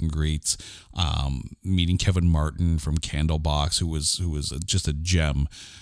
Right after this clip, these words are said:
Joey Belladonna is honestly one of the nicest people we've ever met from the rock world. He is super, super humble.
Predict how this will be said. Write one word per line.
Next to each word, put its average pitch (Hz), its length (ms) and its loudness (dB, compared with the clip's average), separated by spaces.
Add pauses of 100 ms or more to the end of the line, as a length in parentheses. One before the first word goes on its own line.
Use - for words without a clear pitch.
(500)
Joey 127 380 4
Belladonna 95 920 2 (720)
is 120 240 4 (140)
honestly 156 460 6
one 131 180 6
of 95 60 4
the 92 100 4
nicest 85 800 4
people 85 560 2 (220)
we've 95 260 4
ever 82 240 2
met 78 460 2
from 78 240 0
the 78 160 0
rock 73 400 -2 (120)
world. 71 460 -2
He 87 220 0
is 82 180 2 (800)
super, - 1000 6
super 117 340 4
humble. 82 580 2